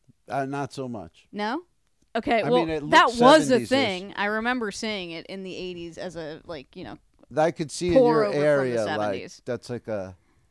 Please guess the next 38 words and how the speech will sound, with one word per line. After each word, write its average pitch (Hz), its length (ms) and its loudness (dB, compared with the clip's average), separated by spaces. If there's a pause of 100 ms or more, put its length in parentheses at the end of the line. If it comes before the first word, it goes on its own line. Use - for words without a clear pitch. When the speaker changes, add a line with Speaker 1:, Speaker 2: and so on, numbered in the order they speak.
(140)
Speaker 1:
California 110 680 -6
thing. - 280 -18 (100)
Speaker 2:
It 214 100 -2
might 220 220 0
be 190 60 -4
a 185 40 -6
California 165 640 -6
thing. 95 300 -18 (180)
But 214 360 2 (220)
it 240 140 6
was 233 140 0
one 254 120 4
of 240 40 -2
those 240 180 2
things 233 220 -2
where, 208 220 -2
like, 208 320 -2 (100)
college 226 400 2
students 202 360 -10
would 180 180 -10
do 208 220 -4
it, 175 120 -4
and 208 140 -8
then 202 80 -6
apparently 196 720 -4
some 208 300 -4
business 196 500 -2
started 196 380 -4
manufacturing 185 1120 -4
Speaker 1:
Oh, 131 140 2
their 127 160 2
Speaker 2:
their - 180 0
Speaker 1:
own 135 140 2
Speaker 2:
own 220 680 0 (160)
Speaker 1:
old 127 380 -2
time, 120 420 -4
Speaker 2:
Yeah, 254 120 0
Speaker 1:
like, 277 180 6